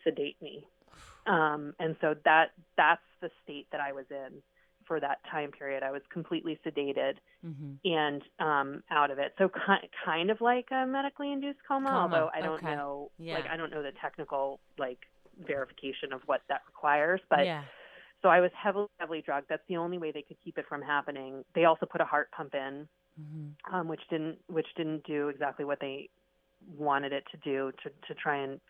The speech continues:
Speaker 1: fix this. So basically, in Vermont, they were like, "Look, we've done, we've done all the things that we can do here. You need to go somewhere else, um, to, to get this resolved," which I'm really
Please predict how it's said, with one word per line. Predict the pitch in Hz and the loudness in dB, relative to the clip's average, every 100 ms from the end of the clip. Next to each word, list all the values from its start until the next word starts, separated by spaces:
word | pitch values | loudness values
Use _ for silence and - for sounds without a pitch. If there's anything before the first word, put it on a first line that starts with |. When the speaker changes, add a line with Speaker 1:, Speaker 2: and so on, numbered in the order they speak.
| - | -4
Speaker 1:
fix | 151 - - - | -4 -4 -8 -4
this. | 147 - - | -4 0 6
So | 165 151 | 6 8
basically, | 185 220 185 - 151 147 139 - - - _ - - - _ _ _ _ | 6 6 4 0 0 0 -4 -12 -20 -20 _ -20 -20 -20 _ _ _ _
in | 208 196 | 4 4
Vermont, | 180 165 180 196 143 135 - - | 4 4 4 4 2 -6 -14 -8
they | 160 | -6
were | 151 | -4
like, | 143 135 | -6 -6
"Look, | 160 135 - 113 - - _ - | -8 -8 -10 -20 -20 -20 _ -14
we've | 165 | -8
done, | 160 160 156 - | -2 -2 -2 -6
we've | 156 151 | -10 -2
done | 165 190 | 4 8
all | 180 | 8
the | 156 | 6
things | 160 156 | -2 -6
that | 143 | -6
we | 139 | -10
can | - 147 | -12 -8
do | 151 170 | -4 -2
here. | - 143 | -2 -4
You | 139 143 | -2 -4
need | 143 - | -6 -6
to | |
go | 139 135 - | -2 -2 -2
somewhere | 135 127 - | -6 -4 -6
else, | - - _ - - - | -8 -14 _ -20 -16 -6
um, | 160 135 127 131 - | -2 -2 -2 -8 -2
to, | 143 131 - - | 0 0 -4 -10
to | 160 | -2
get | 135 127 | 0 0
this | 147 - | -4 -6
resolved," | 143 131 135 135 - | -4 2 2 2 -2
which | 147 - | -4 -2
I'm | 151 | 0
really | 165 170 160 160 | 4 6 4 0